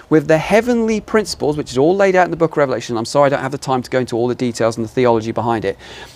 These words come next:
but when you realise that you and I are priests, and that if we could follow in the tradition that came from the temple,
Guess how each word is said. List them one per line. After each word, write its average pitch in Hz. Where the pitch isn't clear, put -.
but 151
when 180
you 220
realise 196
that -
you 165
and 202
I 139
are 175
priests, -
and 151
that 170
if 165
we 185
could -
follow 180
in 156
the 160
tradition 190
that 127
came 151
from 190
the -
temple, 127